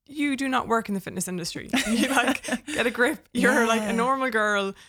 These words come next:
Speaker 1: with a
Speaker 2: Yeah.
Speaker 1: baby and, you know, you train for mindfulness, you train to clear your head, you train to be fit. You're not
Speaker 2: Mm.
Speaker 1: training, you're not aspiring to be competing."
Speaker 2: Yeah.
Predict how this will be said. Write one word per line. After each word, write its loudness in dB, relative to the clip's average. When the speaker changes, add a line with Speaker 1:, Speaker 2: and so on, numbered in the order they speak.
Speaker 1:
with -2
a 2
Speaker 2:
Yeah. -2
Speaker 1:
baby 0
and, -2
you 0
know, 0
you -2
train -2
for -2
mindfulness, -2
you -8
train -6
to -6
clear -8
your -10
head, -4
you -16
train -4
to -10
be -18
fit. -2
You're 4
not 0
Speaker 2:
Mm. -2
Speaker 1:
training, -2
you're -4
not -2
aspiring -4
to -10
be -12
competing." -4
Speaker 2:
Yeah. -4